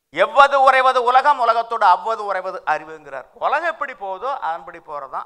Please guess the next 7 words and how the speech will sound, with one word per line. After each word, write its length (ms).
அறிவுங்கிறார். 520
"உலகத்தோடு 600
ஒட்ட 400
ஒழுகல் 260
பலகற்றும் 480
கல்லார் 400
அறிவிலாதார்." 1080